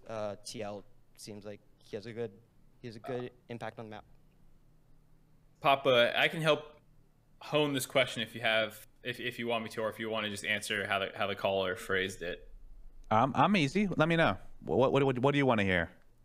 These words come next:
Speaker 2: So, one, the caller's asking, basically, he thinks you guys handed the blueprint to E G to beat Cloud Nine should they match up. Do you feel like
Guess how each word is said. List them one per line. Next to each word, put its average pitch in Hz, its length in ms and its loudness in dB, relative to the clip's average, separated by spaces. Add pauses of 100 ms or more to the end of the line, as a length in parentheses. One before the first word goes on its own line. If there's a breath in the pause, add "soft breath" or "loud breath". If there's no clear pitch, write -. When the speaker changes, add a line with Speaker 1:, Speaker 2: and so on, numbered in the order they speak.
(560)
Speaker 2:
So, 160 480 6 (400)
one, 151 560 4
the 139 100 2
caller's 160 320 4
asking, 127 380 2
basically, 123 320 2
he 139 60 2
thinks 139 200 -2
you 135 100 0
guys 120 140 2
handed 127 380 0
the 117 60 -4
blueprint 123 800 -4
to 113 480 -2
E 151 180 4
G 120 200 2
to 113 80 2
beat 113 220 -2
Cloud 107 240 2
Nine 101 220 0
should 104 180 -6
they 101 140 -2
match 101 280 -4
up. 98 200 -2 (260 loud breath)
Do 117 100 -2
you 175 140 4
feel 165 240 2
like 156 220 6